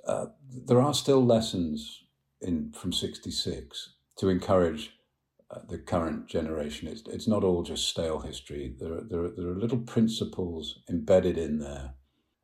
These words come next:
uh, that, that can inspire players over generations and not just, um, you know, on a, on a T V screen in a nostalgia session.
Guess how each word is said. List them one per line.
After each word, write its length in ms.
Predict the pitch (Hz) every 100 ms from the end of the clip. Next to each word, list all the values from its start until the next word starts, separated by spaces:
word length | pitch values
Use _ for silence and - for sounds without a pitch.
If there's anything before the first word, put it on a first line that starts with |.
| -
uh, 200 | - 82 82
that, 280 | 90 - -
that 300 | 92 - _
can 140 | - 87
inspire 720 | 80 - 98 87 82 80 78 - _
players 400 | - 95 87 82
over 200 | 82 80
generations 800 | 76 90 80 85 82 80 76 76
and 140 | 78 85
not 240 | 82 -
just, 360 | - 76 - - _ _ _ - -
um, 280 | - - - _ _ _ -
you 100 | 80
know, 220 | 69 67
on 120 | 90
a, 80 | 78
on 180 | - 80
a 100 | -
T 220 | - 85
V 140 | 87 80
screen 560 | - 82 80 71 76
in 120 | - 92
a 60 |
nostalgia 560 | 85 - - 104 98 85
session. 540 | - 67 - - 73